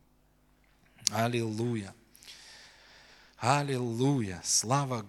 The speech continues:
Господу. Первое Фессалоникийцам, первая глава.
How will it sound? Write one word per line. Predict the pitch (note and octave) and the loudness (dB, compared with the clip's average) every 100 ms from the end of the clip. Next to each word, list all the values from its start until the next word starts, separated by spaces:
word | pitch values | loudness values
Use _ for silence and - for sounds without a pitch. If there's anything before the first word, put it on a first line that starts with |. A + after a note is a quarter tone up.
| G2+ | -2
Господу. | C3+ A#2+ - - F2+ E2+ - | 2 2 -2 -6 -10 -12 -4
Первое | D3 D#3+ C#3+ | -2 -2 -6
Фессалоникийцам, | - B2+ - B2 A#2+ A#2+ - D#3+ D#3 C#3 A#2+ | -2 0 0 -2 -6 -8 -6 -6 -4 -4 -4
первая | - B2+ B2 A#2+ | -2 -2 -2 -4
глава. | A#2 A#2 G#2+ F#2 | -4 -4 -4 -6